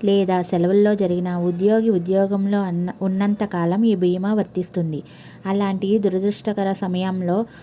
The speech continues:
ఉద్యోగి కుటుంబ సభ్యులు లేదా పీఎఫ్ నామినీ ఈ బీమా మొత్తాన్ని పొందగలరు. ఇది కుటుంబానికి ఆర్థిక భరోసా కల్పిస్తుంది. ఈడీఎల్ఐ బీమా మొత్తాన్ని నిర్ణయించడంలో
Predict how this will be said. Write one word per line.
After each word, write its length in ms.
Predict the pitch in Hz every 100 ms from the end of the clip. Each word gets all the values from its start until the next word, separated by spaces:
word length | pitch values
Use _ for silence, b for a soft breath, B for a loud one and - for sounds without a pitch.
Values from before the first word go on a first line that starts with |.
| B -
ఉద్యోగి 460 | 190 202 226 220
కుటుంబ 340 | 214 180 202 202
సభ్యులు 460 | 196 185 190 202 196
లేదా 380 | 175 180 180 175 B B -
పీఎఫ్ 400 | 220 214 226 -
నామినీ 460 | 196 185 190 190 185 - -
ఈ 120 | 214
బీమా 360 | 202 196 196 196
మొత్తాన్ని 500 | 190 180 - 175 208
పొందగలరు. 600 | 208 180 175 170 165 165 - -
ఇది 260 | 196 196 226 262 - -
కుటుంబానికి 720 | 226 240 240 247 233 202 196 226
ఆర్థిక 400 | 202 190 220 226
భరోసా 380 | 214 202 202 214
కల్పిస్తుంది. 680 | 196 180 196 - 180 165 - - -
ఈడీఎల్ఐ 640 | 214 220 233 220 208 214
బీమా 380 | 202 196 202 202 202
మొత్తాన్ని 480 | 185 175 196 202
నిర్ణయించడంలో 880 | 214 208 220 233 226 233 214 196 190